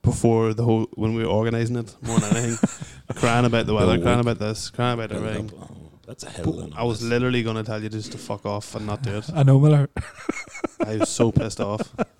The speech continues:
Speaker 1: Like, I was so angry.
Speaker 3: But I
Speaker 1: And I was
Speaker 3: know.
Speaker 1: even giving off to Kerry, going, "This fucking useless prick."
Speaker 3: <laughs> I know, but wha-, a lot of, a lot of my points were good.
Speaker 1: No, you
Speaker 3: It was
Speaker 1: di-, you
Speaker 3: rushed.
Speaker 1: just didn't wanna do it, and
Speaker 3: No,
Speaker 1: then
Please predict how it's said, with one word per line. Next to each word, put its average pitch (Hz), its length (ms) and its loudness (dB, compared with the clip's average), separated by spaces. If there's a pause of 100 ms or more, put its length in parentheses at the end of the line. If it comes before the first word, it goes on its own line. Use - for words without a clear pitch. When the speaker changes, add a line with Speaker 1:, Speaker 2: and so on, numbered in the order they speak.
(340)
Speaker 1:
Like, 107 100 -6
I 107 40 -8
was 98 100 -10
so 131 220 0
angry. 117 320 6
Speaker 3:
But - 60 -12 (300)
I 156 60 6
Speaker 1:
And 156 80 8
I - 20 12
was 156 80 12
Speaker 3:
know. 143 60 6
Speaker 1:
even 139 100 0
giving 110 220 0
off 107 140 0
to 113 60 -8
Kerry, 110 300 -2
going, 110 160 -2 (240)
"This - 140 -2
fucking 113 480 -4
useless 113 320 -4
prick." - 240 -4 (180)
Speaker 3:
<laughs> - 200 -14
I 214 40 6
know, 226 260 10 (280)
but - 120 8
wha-, - 280 0
a 170 160 4
lot 175 180 10
of, 185 80 6
a 151 60 6
lot 165 120 10
of 180 60 8
my 143 160 8
points - 460 2 (140)
were 120 100 2
good. 143 320 6 (1040)
Speaker 1:
No, 143 200 2
you 113 100 2
Speaker 3:
It 143 100 6
was 131 100 8
Speaker 1:
di-, 120 60 2
you 147 60 10
Speaker 3:
rushed. 160 80 10
Speaker 1:
just 165 160 2
didn't 123 180 2
wanna 110 180 0
do 110 140 0
it, 131 80 -2
and 113 300 -2
Speaker 3:
No, 151 80 10
Speaker 1:
then 135 300 4